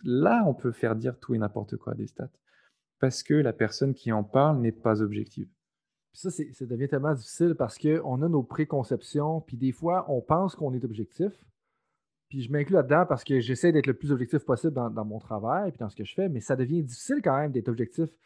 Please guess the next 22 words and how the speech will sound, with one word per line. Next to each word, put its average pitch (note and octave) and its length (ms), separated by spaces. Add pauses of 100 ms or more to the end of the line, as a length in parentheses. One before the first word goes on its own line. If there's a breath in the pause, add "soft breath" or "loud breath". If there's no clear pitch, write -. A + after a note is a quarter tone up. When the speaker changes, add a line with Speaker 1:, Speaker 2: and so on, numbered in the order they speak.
(200)
Speaker 2:
tu C#3+ 100
sais, - 0
cent D3+ 220
pour C#3 160
cent C3+ 180
du A2 100
temps, F#3+ 240 (220 soft breath)
puis C#3 80
des C3+ 100
fois G3 120
de D#3 80
pas D#3+ 180
se C#3 60
baser C3 300
sur D3+ 160
certaines C#3 520
anecdotes A#2+ 640 (220)
ou C#3 60
certaines C3 600
choses D#3+ 180
qu'on A#2+ 200
voit. C3+ 260